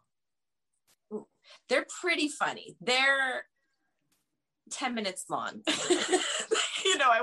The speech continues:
watch them now and I'm like, "Oh, this, this is uncomfortable. This could be three minutes." Um, so, like, Will and I were starting to get kind of burnt out on working with each other too. And I, uh,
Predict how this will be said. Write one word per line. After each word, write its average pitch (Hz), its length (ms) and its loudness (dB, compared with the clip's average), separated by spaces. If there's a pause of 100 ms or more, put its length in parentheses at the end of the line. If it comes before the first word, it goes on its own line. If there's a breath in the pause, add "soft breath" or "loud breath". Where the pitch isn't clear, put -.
(160)
watch 269 380 0
them 247 160 0
now 190 200 0
and 196 80 -2
I'm 196 80 -8
like, 190 240 -8
"Oh, 190 680 -4
this, 185 240 -4 (100)
this 180 300 0
is 175 100 -2
uncomfortable. 165 640 -2
This 147 160 -4
could 180 160 -10
be 151 320 -2 (1000)
three 170 240 -2
minutes." 156 580 -4 (500 loud breath)
Um, 165 580 2 (260)
so, 202 560 4
like, 202 200 0
Will 240 260 0
and 240 100 -2
I 214 120 2
were 208 80 -4
starting 185 340 -4
to 185 80 -8
get 180 180 -6
kind 180 160 -4
of 170 120 -10
burnt 170 240 -2
out 160 260 2
on 160 160 -2
working 160 280 -6
with 160 140 -8
each 160 180 -6
other 160 180 -2 (100)
too. 156 420 -4
And 147 240 -8 (140)
I, 156 640 -2 (160)
uh, 139 500 -2